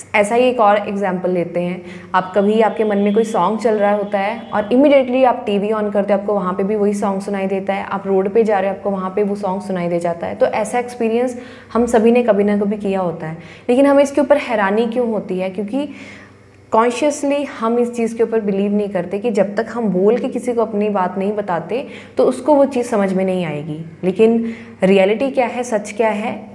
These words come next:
इस पूरी दुनिया में, इस पूरे universe में हम energy level पे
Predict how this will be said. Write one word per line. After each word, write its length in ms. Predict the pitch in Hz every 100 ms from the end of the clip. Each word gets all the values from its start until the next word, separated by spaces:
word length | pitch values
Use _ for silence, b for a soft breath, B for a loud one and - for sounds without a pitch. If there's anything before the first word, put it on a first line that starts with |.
| -
इस 220 | 214 -
पूरी 520 | - - 233 240 285
दुनिया 460 | 269 214 190 180 175
में, 160 | 185 208
इस 120 | 202
पूरे 340 | 202 226 254
universe 540 | 208 190 180 208 - 202
में 160 | 208
हम 320 | 202 202 226 208
energy 420 | 185 185 180 233
level 300 | 240 208 233
पे 300 | 180 180